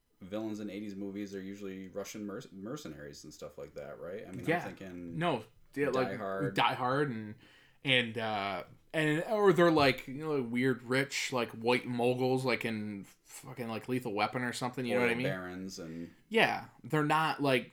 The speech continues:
Speaker 2: truly, like, uh, it wasn't really dived into. They weren't fleshed out. Like, a,
Speaker 1: Yeah.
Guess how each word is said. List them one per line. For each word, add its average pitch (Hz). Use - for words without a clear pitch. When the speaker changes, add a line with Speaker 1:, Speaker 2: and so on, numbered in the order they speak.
Speaker 2:
truly, 151
like, 120
uh, 98
it 147
wasn't 165
really 135
dived 120
into. 110
They 151
weren't 190
fleshed 165
out. -
Like, 104
a, -
Speaker 1:
Yeah. 104